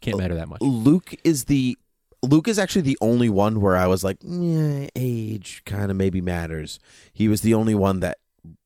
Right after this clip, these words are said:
Speaker 2: for whatever reason, just stuck.
Speaker 1: Because, so, because it's so, you're saying it's so integral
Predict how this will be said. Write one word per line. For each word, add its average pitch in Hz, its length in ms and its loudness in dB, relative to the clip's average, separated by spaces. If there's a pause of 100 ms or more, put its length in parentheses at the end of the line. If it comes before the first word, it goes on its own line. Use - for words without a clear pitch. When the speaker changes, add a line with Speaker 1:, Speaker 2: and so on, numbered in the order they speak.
(160)
Speaker 2:
for 104 140 0
whatever 92 340 2
reason, 82 340 0
just - 240 -10 (520)
stuck. - 360 0
Speaker 1:
Because, 131 480 -2 (300)
so, 147 360 2 (120)
because 135 280 4
it's 120 120 0
so, 113 380 2
you're 120 300 0
saying 110 200 -2
it's 98 120 -2
so 113 120 2
integral 107 440 -4